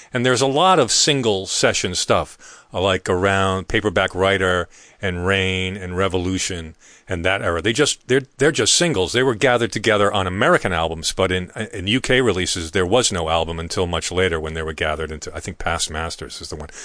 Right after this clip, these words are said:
But anyway, that's just the Beatles as an example. So when they would go in to record these singles, y-, they wouldn't have necessarily a strategy about how <laughs> they were gonna be released.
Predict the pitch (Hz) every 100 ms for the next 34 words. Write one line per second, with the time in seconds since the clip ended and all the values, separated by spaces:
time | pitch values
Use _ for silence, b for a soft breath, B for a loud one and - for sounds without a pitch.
0 | B - 175 120 180 - 151 110 90 139
1 | 113 92 85 92 87 113 131 90 B B
2 | B - 160 151 165 226 214 151 147 147
3 | 123 120 143 123 113 - 202 165 98 92
4 | - B B B _ 156 143 151 202 190
5 | 170 156 139 - - 127 151 151 139 165
6 | 139 117 - - 170 147 104 90 95 98
7 | 98 113 113 113 - 147 - 143 127 127
8 | 151 120 120 113 120 120 -